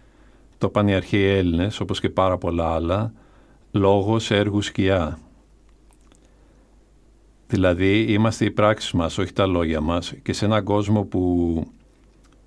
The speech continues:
όλοι κάνουν δηλώσεις και φαντασμαγορικές δηλώσεις,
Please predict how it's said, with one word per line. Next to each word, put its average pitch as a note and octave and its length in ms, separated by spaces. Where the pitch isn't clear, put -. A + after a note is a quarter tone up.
όλοι G2+ 300
κάνουν G2+ 460
δηλώσεις F2+ 680
και F2 680
φαντασμαγορικές F2 1080
δηλώσεις, F2 840